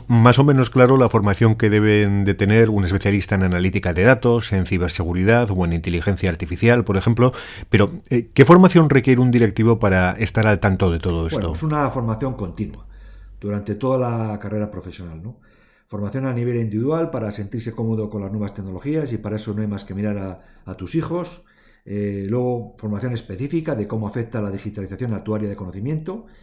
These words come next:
Speaker 2: y seguir el día a día las, las ten-, las tendencias que se van produciendo. Esto está vivo, es muy rápido, todo crece rápido y hay que ir poniéndose al día en lo básico, en los temas que tú citabas, ¿no? Desde la analítica de datos,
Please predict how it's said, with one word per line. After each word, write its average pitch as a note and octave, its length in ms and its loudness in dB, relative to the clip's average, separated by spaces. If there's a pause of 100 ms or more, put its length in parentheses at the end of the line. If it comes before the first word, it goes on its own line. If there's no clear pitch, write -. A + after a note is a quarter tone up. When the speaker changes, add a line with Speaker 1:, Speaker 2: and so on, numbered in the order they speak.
(140)
Speaker 2:
y G#2 120 -10
seguir A#2 300 -4
el B2 80 -4
día C3 140 0
a - 40 -2
día D3 220 -2
las, G#2+ 280 -8
las A2 160 -10
ten-, G#2 220 -10
las G#2 180 -10
tendencias D3 460 -8
que A#2+ 120 -10
se G#2 120 -8
van G#2+ 160 -6
produciendo. F#2+ 640 -10 (180)
Esto - 160 -16
está A#2 220 -6
vivo, D#3 340 0
es - 140 -10
muy G#2 120 -4
rápido, D3+ 440 -4
todo A2 180 -6
crece G#2+ 240 -10
rápido C#3+ 440 -8 (220)
y B2 60 -6
hay B2+ 80 -4
que C#3+ 80 0
ir C3+ 80 -2
poniéndose C3 560 -4 (240)
al A2+ 160 -4
día C3+ 200 0
en B2 80 -2
lo G2+ 100 -2
básico, G#2+ 320 -6
en F#2 80 -12
los F2+ 100 -16
temas A#2+ 280 -8
que A2 180 -6
tú A2 180 -6
citabas, G#2+ 500 -6
¿no? A#2+ 120 -8
Desde A2+ 180 -6
la G2 100 -8
analítica A2 420 -8
de G2+ 80 -6
datos, C#3+ 440 -4